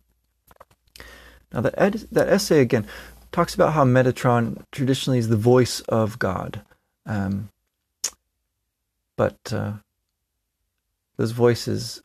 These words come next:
are not as commanding here. "It's no good telling him what he should do," Will insists. All he cares about is Lyra and his mother's safety.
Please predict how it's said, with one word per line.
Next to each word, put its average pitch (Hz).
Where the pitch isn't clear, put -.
are 104
not 135
as -
commanding 104
here. -
"It's -
no 143
good 127
telling 113
him 107
what 104
he -
should -
do," -
Will 53
insists. -
All 113
he 127
cares 123
about 113
is 110
Lyra 117
and 110
his -
mother's 117
safety. 123